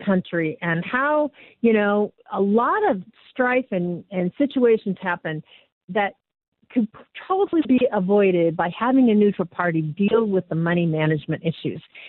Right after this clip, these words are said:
And so, Marcy, welcome back. I'm glad you're with us for this hour. Um, Marcy, I want to kind of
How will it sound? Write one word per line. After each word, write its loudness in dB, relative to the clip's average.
And 0
so, 2
Marcy, 2
welcome 2
back. -2
I'm -2
glad 0
you're 2
with 0
us -4
for 0
this 0
hour. 0
Um, 0
Marcy, -2
I 0
want 2
to -4
kind 0
of -2